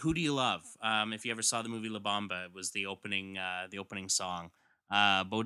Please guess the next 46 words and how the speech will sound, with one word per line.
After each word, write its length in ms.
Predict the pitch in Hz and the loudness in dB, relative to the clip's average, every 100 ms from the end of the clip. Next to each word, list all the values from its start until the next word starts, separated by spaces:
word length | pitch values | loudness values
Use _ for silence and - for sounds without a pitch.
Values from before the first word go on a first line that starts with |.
| 117 | -2
of 140 | 113 - | -14 -6
course, 260 | 98 92 | -4 -4
Bo 140 | - 92 | -8 -10
Diddley. 460 | 95 92 90 107 _ _ | -10 -10 -12 -14 _ _
Bo 120 | - 117 | -2 0
Diddley's 320 | 110 104 92 | 0 0 -4
a 40 | |
gun-, 360 | 90 110 117 104 _ - | 0 0 0 -10 _ -8
a 100 | 104 | -4
gunslinger. 680 | 113 117 120 113 110 143 143 | 0 4 4 4 0 -2 -6
Before 320 | 101 - 120 117 | -10 -4 -2 0
You 140 | 110 | -2
Accuse 420 | 104 120 120 120 | -4 -4 -2 -2
Me, 240 | 127 147 156 | -4 -4 -8
Mona, 460 | 101 107 110 123 135 | -4 -2 0 -2 0
I'm 140 | 113 120 | -2 0
a 60 | |
Man, 340 | 113 107 107 113 | 2 4 4 2
and 140 | 107 | -8
Pretty 240 | - 107 98 | -6 -6 -6
Thing. 420 | - 98 90 87 - _ _ _ | -4 -4 -4 -12 -20 _ _ _
And 140 | 120 | -2
of 140 | 120 - | -2 -4
course, 500 | 123 117 117 - - | -2 2 6 8 8
he 360 | 120 123 117 - - | 4 -2 -2 -8 -2
cranked 240 | 135 127 | -2 0
them 140 | 135 | 2
out 120 | 127 123 | 4 4
on 120 | 120 | 2
this 180 | 113 117 | 0 0
little 460 | 123 135 131 127 | -2 -4 -4 -6
s-, 340 | 117 - - 135 - _ - | 2 4 4 -4 -14 _ -4
rectangular 640 | 120 - 135 127 127 127 | -4 0 2 2 0 -2
guitar, 500 | 113 113 120 113 107 | 0 0 2 2 2
which 220 | 104 - | -2 -4
was 100 | 120 | -4
kind 280 | - 123 117 | -2 -2 0
of, 280 | 113 104 104 | -2 -2 0
uh, 280 | 107 104 98 117 | 2 2 0 -4
made 180 | 127 135 | 0 2
out 120 | 131 | 0
of 80 | 101 | 4
a 40 | |
cigar 380 | - 98 101 123 | 4 4 -2 -2
box, 340 | 92 87 - | -6 -8 -8
essentially. 680 | - - 90 85 - 90 | -2 -2 -2 -10 -12 -14